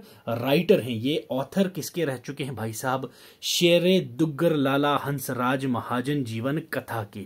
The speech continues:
ठीक है। फर्स्ट ऑटोबायोग्राफी जो डोगरी लैंग्वेज में लिखी गई, किसके द्वारा? मुल्क राज सारफ जी के द्वारा। क्या है भाई? शेरे डुग्गर लाला हंसराज महाजन जीवन कथा, ठीक है। अवार्ड इनको मिला है पद्मश्री।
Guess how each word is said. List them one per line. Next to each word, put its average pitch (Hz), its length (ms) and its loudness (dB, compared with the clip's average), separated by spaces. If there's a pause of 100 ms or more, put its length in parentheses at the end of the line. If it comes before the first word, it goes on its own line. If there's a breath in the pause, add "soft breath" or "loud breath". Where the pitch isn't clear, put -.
ठीक - 200 -4
है। 175 60 0
फर्स्ट - 380 2
ऑटोबायोग्राफी 147 960 0 (260 loud breath)
जो 147 220 4
डोगरी 190 440 8
लैंग्वेज 135 500 2
में 180 300 2 (240 loud breath)
लिखी 175 500 4
गई, 120 220 -2
किसके 135 420 -4
द्वारा? 135 260 -2
मुल्क 180 380 4
राज 131 400 0 (280 loud breath)
सारफ 131 440 0
जी 120 180 -6
के 131 140 -2
द्वारा। 110 300 -2
क्या 139 240 -2
है 156 160 -4
भाई? 143 220 -2 (220 loud breath)
शेरे 175 480 6
डुग्गर 151 460 2
लाला 135 440 2
हंसराज 143 840 4
महाजन 131 640 -4
जीवन 110 480 -6
कथा, 92 600 -8 (120)
ठीक 143 180 -2
है। 254 220 2 (300 loud breath)
अवार्ड 151 360 8
इनको 175 320 4
मिला 151 200 4
है 143 120 -4
पद्मश्री। 151 760 2